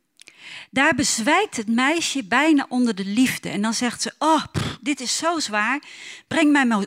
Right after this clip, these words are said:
rozijnen en appels, zodat ik weer lichamelijk op kracht kan komen, zodat ik weer lichamelijk sterk word." En we zeggen ook wel eens dat iemand, eh,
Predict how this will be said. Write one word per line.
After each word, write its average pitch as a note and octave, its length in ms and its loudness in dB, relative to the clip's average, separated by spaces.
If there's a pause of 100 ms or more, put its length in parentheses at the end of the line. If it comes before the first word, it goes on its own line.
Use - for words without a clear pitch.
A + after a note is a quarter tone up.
rozijnen B3+ 680 2
en A3 160 -4
appels, - 680 -6 (380)
zodat C4+ 300 0
ik C4 100 -6
weer A#3 160 -2
lichamelijk E4 800 0
op - 160 -14
kracht - 360 -4
kan G3 240 -4
komen, F3 380 -2
zodat A#3 240 -4
ik A#3 80 -8
weer G#3 160 -2
lichamelijk C#4+ 680 0
sterk - 440 -4
word." - 420 -12 (2000)
En B3+ 100 0
we D#4 80 4
zeggen E4 260 2
ook D#4 100 2
wel C4+ 100 2
eens B3 80 2
dat A3+ 160 -6
iemand, D4 420 2
eh, G#3+ 360 2